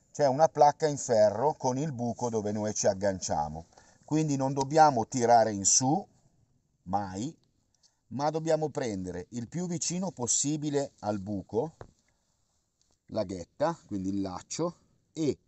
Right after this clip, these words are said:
tirare dritto, perché il ferro ovviamente dentro lo dobbiamo tirare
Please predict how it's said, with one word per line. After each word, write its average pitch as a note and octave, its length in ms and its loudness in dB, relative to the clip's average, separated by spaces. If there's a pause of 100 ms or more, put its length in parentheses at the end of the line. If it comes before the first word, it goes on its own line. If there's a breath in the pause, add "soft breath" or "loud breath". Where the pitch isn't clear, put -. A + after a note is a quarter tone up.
(300)
tirare D#3 600 0
dritto, A2+ 680 -6 (1300)
perché F#2+ 220 -10
il C3 120 -4
ferro C3 640 -2
ovviamente G2 680 -8
dentro G#2+ 540 -4 (520)
lo B2+ 120 -16
dobbiamo A2+ 400 -8
tirare G2+ 480 -6